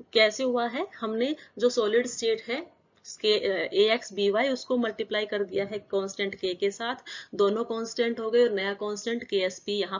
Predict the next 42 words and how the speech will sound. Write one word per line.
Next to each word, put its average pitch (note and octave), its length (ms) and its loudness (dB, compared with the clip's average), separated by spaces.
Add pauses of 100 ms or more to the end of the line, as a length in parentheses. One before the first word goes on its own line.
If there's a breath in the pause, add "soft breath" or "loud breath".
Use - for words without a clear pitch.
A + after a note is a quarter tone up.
प्रोड्यूस F3+ 420 -2
हमने F#3 240 -6
किया। A#3+ 300 -4 (380 loud breath)
Now G3 240 -2 (200)
ये G#3 160 -2
क्या A#3+ 200 2
हो A3+ 200 0
जाता A3 300 -2
है A3 60 0
आपके A3 140 -6
पास, A3+ 220 -4
किसके A3+ 260 -4
बराबर G#3+ 380 -2
आएगा, G3+ 260 0 (120)
it G3 180 -4
will A3 220 -2
becomes G3 420 -2
equal F#3 320 -2 (120)
to G3+ 100 2 (140)
A G#3 120 2 (180)
positive G3 540 0 (580 soft breath)
and F3 320 0 (480)
B F#3+ 200 0 (680)
negative F3+ 560 0
but A#3 300 2
with A#3+ 240 0
their G3 300 4 (100)
number F3+ 380 -2
of D4 160 0 (100)
moles, A#3 360 0 (320 loud breath)
जित-, G3 200 -6
number G#3 480 0
of B3 240 0
ions G3+ 200 0
जो F#3+ 160 2
इसके G3 200 -2
अंदर F3+ 300 -2
थे, F#3+ 60 -2
कितना G3+ 320 -2
था A3 120 -2
इसके G#3 220 -2
अंदर, F#3+ 220 -2